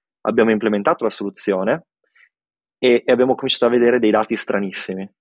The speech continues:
E abbiamo scoperto che c'era tutto un altro pezzo di user journey che fondamentalmente annullava la prima parte che avevamo implementato. Quindi cosa è stato l'errore? L'errore è stato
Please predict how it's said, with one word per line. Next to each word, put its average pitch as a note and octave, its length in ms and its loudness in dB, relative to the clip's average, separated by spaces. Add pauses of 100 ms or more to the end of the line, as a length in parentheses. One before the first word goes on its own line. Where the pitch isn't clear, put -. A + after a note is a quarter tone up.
(500)
E - 80 -2
abbiamo B2+ 220 4
scoperto C3 600 0
che G#2 400 0 (960)
c'era A#2+ 240 -2
tutto F#3+ 220 -2
un C3+ 80 2
altro A#2 220 0
pezzo D3+ 280 0
di G#2+ 100 -6
user G2+ 200 -2
journey G2 580 -4 (1500)
che - 100 -6
fondamentalmente C#3+ 840 2
annullava B2 920 2
la A2 140 -4
prima A2 240 -4
parte G#2+ 320 -2
che A2 80 -6
avevamo G2 240 -4
implementato. F#2+ 800 -8 (2000)
Quindi C3 220 4
cosa C3 140 4
è B2+ 40 -2
stato A#2+ 220 0
l'errore? G2+ 400 2
L'errore C3 340 4
è C#3 60 2
stato G2 580 -2